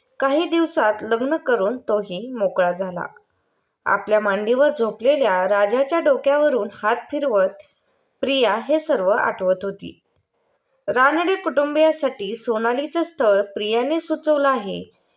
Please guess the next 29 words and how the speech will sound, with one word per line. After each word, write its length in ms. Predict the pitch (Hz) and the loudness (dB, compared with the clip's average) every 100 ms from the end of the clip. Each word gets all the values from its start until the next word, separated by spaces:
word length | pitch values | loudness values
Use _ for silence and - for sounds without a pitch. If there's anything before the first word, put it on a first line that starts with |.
| _ - | _ 0
हे 220 | 240 190 | 0 0
कोणालाही 680 | - 220 220 220 226 247 320 | -2 -2 -2 -2 -2 -4 -2
सांगणार 480 | 311 285 277 285 | -2 0 0 0
नाही, 420 | 285 269 247 190 214 _ _ _ - | 0 -2 -4 -6 -12 _ _ _ -8
असं 300 | 214 269 277 | -4 2 2
वचन 540 | 247 226 285 214 190 196 | 2 0 0 -2 -2 -6
तिने 220 | 226 240 | -4 -4
देशपांडे 580 | 233 226 - 220 208 226 | -2 -4 -4 -2 -2 -2
गुरुजींकडून 720 | 240 233 190 196 180 202 247 | -2 -2 -2 -8 -4 -4 -4
घेतलं 320 | 262 254 170 175 | -2 -2 -2 -4
होतं. 340 | 185 - - - _ _ _ _ _ _ _ _ | -4 -6 -8 -8 _ _ _ _ _ _ _ _
हाही 340 | 247 262 220 226 | 0 2 0 -4
त्यांना 380 | 233 233 233 277 | 0 0 0 -2
तिच्या 380 | 285 269 262 | -4 -4 -2
मनाचा 540 | 233 220 233 240 247 214 | -2 -2 -4 -2 -2 -2
मोठेपणा 680 | 220 190 226 226 226 240 269 | 0 -2 -2 -2 -2 -2 -2
वाटला 320 | 214 175 175 | -2 -2 -2
होता. 420 | 180 175 170 165 - _ _ _ _ _ _ _ - | -2 -4 -4 -6 -8 _ _ _ _ _ _ _ -2
आता 200 | 285 339 | 0 2
हे 220 | 330 359 | 4 2
वचन 420 | 339 349 339 339 | 2 0 0 -4
ते 160 | 330 262 | -4 -4
कधी 200 | 320 294 | -2 -2
मोडू 360 | 294 240 226 277 | 0 0 2 0
नयेत 440 | 302 226 208 214 - | 0 0 -2 -6 -14
इतकीच 460 | 208 - - 202 | -16 -12 -8 -8
प्रार्थना 560 | - 262 208 208 180 233 | -2 0 0 0 -2 -4
प्रिया 380 | - 208 175 175 | -6 -4 -2 -2
करत 320 | - 175 | -2 -2